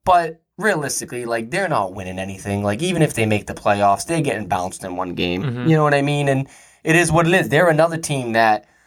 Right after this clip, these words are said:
Speaker 1: I think are just complacent with what they have. I mean, yeah, they got Kenyon Drake in the offseason this year, but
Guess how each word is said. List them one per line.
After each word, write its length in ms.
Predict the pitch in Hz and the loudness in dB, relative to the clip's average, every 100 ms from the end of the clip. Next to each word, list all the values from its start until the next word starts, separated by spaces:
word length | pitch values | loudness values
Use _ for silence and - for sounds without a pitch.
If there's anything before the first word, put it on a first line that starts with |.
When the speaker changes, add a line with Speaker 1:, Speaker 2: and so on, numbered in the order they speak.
| - | -2
Speaker 1:
I 120 | 117 | -2
think 300 | 117 143 135 | 0 -4 -4
are 100 | 127 | -8
just 480 | 127 131 120 - - - | -4 -4 -4 -6 -12 -8
complacent 600 | 123 110 117 135 127 107 | -6 -2 -2 -2 -2 -4
with 100 | 107 | -2
what 160 | 110 | -4
they 120 | 107 98 | -4 -2
have. 440 | 110 123 - - | 2 4 2 -6
I 100 | 117 | -4
mean, 140 | 113 110 | -2 0
yeah, 200 | 123 117 | 2 2
they 100 | 110 | 4
got 200 | 113 110 | 2 2
Kenyon 280 | 123 113 101 | -2 -6 -2
Drake 260 | 110 110 | -2 -2
in 80 | 104 | -4
the 100 | 101 | -2
offseason 520 | 104 110 - 104 101 | 0 0 -2 -8 -8
this 200 | 98 - | -8 -8
year, 180 | 101 101 | -2 -2
but 200 | 98 101 | -2 -6